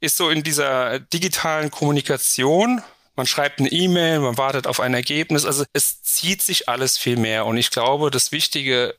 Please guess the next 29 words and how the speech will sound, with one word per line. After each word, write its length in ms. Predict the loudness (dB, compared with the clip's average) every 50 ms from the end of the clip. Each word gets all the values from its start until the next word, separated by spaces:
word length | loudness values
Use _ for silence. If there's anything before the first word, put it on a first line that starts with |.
| _ _ _
egal 400 | -6 -4 -2 0 0 0 0 -2
in 120 | -4 -4 -2
welchem 260 | -2 -2 -2 0 0
Job 220 | 0 -2 -2 -2
man 160 | -2 -2 0
sich 160 | 0 -2 0 0
befindet, 480 | 0 0 0 0 2 0 0 0 -2
ist 360 | -2 0 0 0 0 -2 -2
eine 100 | -4 -4
persönliche 520 | -2 -2 -2 0 0 0 2 2 2 0 0
Interaktion 560 | -2 -2 -2 -4 -4 -4 -2 -2 0 0 0
und 120 | 0 -2
die 40 | -2
kann 160 | -2 -2 0
nicht 140 | 0 -2 -2
per 100 | -4 -4
E-Mail 220 | -2 -2 -2 -2 -2
stattfinden. 520 | -2 -4 -4 -4 -4 -4 -4 -4 -6 -8 -8 _ _ _ _ _ _ _ _ _ _
Das 160 | -4 -2 -2
ist 120 | -2 -2
auch 120 | -2 -2 -2
die 160 | -4 -4 -2
einzige 440 | -2 -4 -2 -2 -4 -4 -2 -2 0
Möglichkeit 800 | 2 0 0 0 0 -2 -2 -2 -2 -2 -4 -4 -6 -10 -10 -4
meines 380 | -2 -2 0 0 0 -2 -2
Erachtens, 500 | -2 -2 -4 -4 -2 -2 0 0 0 0 -2
wie 220 | -4 -2 -2 0
ich 80 | 0 0
schlussendlich 800 | 0 0 0 0 0 0 -2 -4 -4 -4 -2 -2 -2 -2 -4